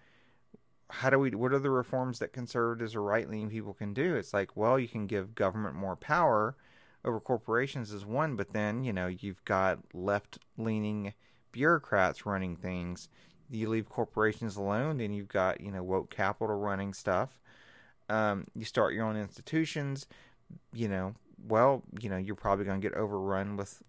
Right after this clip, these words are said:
leftists if you're not careful. And of course, you know, left owns the media, so they're gonna be attacking you the whole way. Um,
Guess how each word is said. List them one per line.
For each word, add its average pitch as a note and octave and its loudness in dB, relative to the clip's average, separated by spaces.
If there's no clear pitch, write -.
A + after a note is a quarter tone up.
leftists A2 0
if G#2+ -12
you're G#2 -2
not F#2+ -4
careful. - -2
And C#3 2
of B2 0
course, A#2 2
you C3 0
know, A2 2
left G#2 2
owns G#2+ 0
the - -8
media, C3+ 2
so A2+ -4
they're G#2+ 2
gonna G#2 -4
be G2 -4
attacking F#2+ -2
you F#2 -4
the F2+ -4
whole F#2 0
way. G2+ 2
Um, B2+ 4